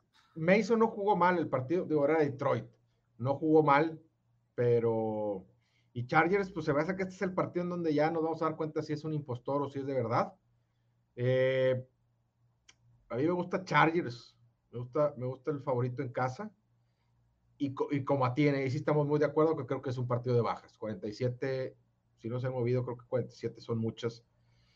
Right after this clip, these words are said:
eh, en este, en este partido.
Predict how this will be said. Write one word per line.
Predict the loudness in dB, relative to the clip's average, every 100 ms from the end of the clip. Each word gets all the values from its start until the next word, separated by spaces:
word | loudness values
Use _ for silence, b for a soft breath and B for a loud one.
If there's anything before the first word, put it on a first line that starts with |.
| _ _ _
eh, | -2 2 4 4 0 -2
en | -6
este, | -4 -4 -6 -4
en | -6
este | -4 -6
partido. | -2 -2 -2 -4 -2 -2 -4